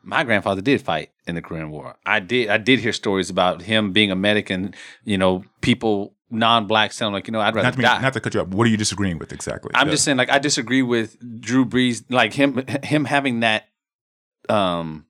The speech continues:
Speaker 1: having that take. I don't think there was any r-, racial epitones or anything like that in it.
Speaker 2: Okay.
Speaker 1: I don't think that, I don't think that he,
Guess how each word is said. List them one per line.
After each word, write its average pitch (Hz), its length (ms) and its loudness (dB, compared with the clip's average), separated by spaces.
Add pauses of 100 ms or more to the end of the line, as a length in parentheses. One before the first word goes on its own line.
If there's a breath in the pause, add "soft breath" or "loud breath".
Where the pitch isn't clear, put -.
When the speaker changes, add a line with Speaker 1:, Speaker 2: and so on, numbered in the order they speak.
(420)
Speaker 1:
having 135 320 -2
that 110 200 0
take. 139 300 -2
I 123 80 2
don't 143 160 -2
think 131 140 -8
there 131 100 -2
was 107 140 -4
any 113 440 -2 (580 soft breath)
r-, - 140 -16 (120)
racial 123 360 0
epitones 135 580 0
or 113 40 -6
anything 151 260 0
like 113 160 -4
that 107 160 0
in 90 180 0
it. 90 100 -4
Speaker 2:
Okay. 117 80 -2
Speaker 1:
I 135 40 2
don't 139 160 0
think 135 140 -6
that, 120 200 -2
I 127 40 2
don't 135 180 -2
think 143 180 -6
that 123 120 -2
he, 131 240 -2